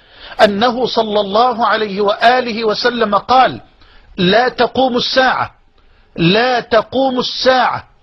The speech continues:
حتى تظهر الفتن ويكثر الكذب، ويكثر الكذب".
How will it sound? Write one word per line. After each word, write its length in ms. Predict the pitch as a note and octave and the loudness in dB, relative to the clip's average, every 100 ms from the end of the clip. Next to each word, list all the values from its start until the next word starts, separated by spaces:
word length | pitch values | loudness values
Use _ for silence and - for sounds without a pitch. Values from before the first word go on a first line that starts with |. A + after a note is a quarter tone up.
| _ _ - - | _ _ -16 -2
حتى 600 | - C4 - - D#3 A2 _ _ - - _ | 2 2 0 -2 0 -2 _ _ -20 -20 _
تظهر 560 | A#3 C4 G#3 G3 A3+ A3 | 4 4 2 0 2 0
الفتن 640 | G3+ - C4+ - C#4 B3+ - _ _ _ - | -2 -2 0 2 2 0 -10 _ _ _ -2
ويكثر 920 | F#3 G3 A3+ C#4 - - C#4+ D4 D4 - - _ _ - - - - - | 2 4 4 0 -4 4 6 8 6 0 -12 _ _ -20 -20 -20 -8 0
الكذب، 680 | G#3+ G#3 - C#4 A#3+ G3+ G#2 - - - _ - - - - | 2 2 2 2 2 -4 -6 -20 -20 -20 _ -20 -20 -16 0
ويكثر 680 | E3+ G3 C#4 - - A#3 A3 | 4 4 2 -2 4 6 6
الكذب". 600 | G3 - C4 A#3+ G#3 | 2 0 2 2 -2